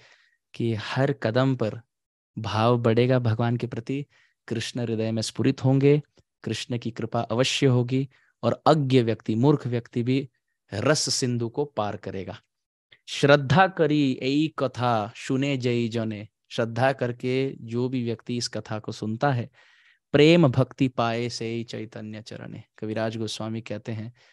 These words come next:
वो व्यक्ति श्रद्धा करके जो इस कथा को सुनता है, पठन करता है, प्रचार करता है, उसके हृदय में भक्ति, प्रेम भक्ति जागृत होती है और महाप्रभु के चरण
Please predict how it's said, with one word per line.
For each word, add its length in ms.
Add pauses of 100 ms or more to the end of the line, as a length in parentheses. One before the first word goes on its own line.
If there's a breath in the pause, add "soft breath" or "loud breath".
(300 soft breath)
वो 160
व्यक्ति 540 (380)
श्रद्धा 480
करके 340
जो 240
इस 120
कथा 300
को 140
सुनता 420
है, 240 (420)
पठन 260
करता 360
है, 240 (160)
प्रचार 320
करता 320
है, 160 (800)
उसके 200
हृदय 320
में 160
भक्ति, 540 (140)
प्रेम 260
भक्ति 300
जागृत 420
होती 220
है 220 (540)
और 160
महाप्रभु 600
के 140
चरण 380